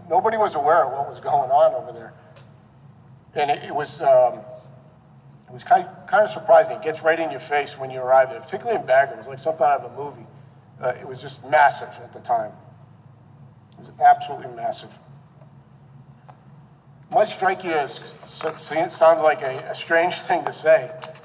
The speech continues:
um, but as I went through those deployment cycles, being in theater was far more comfortable for me than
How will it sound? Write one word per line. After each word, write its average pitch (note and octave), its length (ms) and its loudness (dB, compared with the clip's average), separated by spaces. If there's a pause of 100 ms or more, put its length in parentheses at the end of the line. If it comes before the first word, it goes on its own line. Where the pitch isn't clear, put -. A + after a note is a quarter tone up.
(440)
um, B2+ 540 4 (1160)
but - 180 -6 (480)
as D#3+ 200 6
I D3+ 200 6
went F3 280 -2
through F#3 120 -4
those D#3+ 220 2
deployment E3 500 0
cycles, C3 520 -2 (1200)
being G#3 220 0
in F#3 160 2
theater D#3 540 0 (1000)
was - 160 -10 (280)
far D3+ 260 8
more D3 220 2
comfortable C#3 520 -2
for - 180 -14
me C3 240 -10
than B2 160 -6